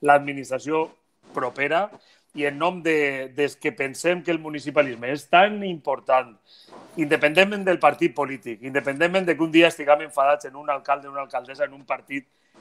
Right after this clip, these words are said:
concret, sempre feu una tasca importantíssima. Entonces, m'agradaria,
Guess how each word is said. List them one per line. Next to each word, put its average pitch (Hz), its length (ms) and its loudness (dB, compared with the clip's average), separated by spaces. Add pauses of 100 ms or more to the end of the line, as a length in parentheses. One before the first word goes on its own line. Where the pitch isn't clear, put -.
(140)
concret, 156 640 0 (220)
sempre 202 580 -2
feu 175 240 0
una 156 240 2
tasca 175 400 4 (800)
importantíssima. 139 1000 -4
Entonces, 143 280 -2
m'agradaria, 135 520 0